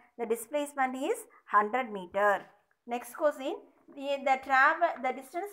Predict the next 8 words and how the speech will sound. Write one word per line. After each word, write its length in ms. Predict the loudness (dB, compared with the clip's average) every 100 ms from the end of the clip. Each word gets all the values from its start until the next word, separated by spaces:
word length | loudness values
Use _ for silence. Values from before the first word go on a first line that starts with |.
| -2
travelled 460 | 2 4 2 0
by 80 | -4
an 160 | -2 0
object 440 | 2 2 0 -4
is 140 | -10 -16
fifteen 480 | -16 -16 -10 -8 -8
me-, 220 | -10 -14 -16
kilometer 600 | -6 -4 -4 -6 -2 -2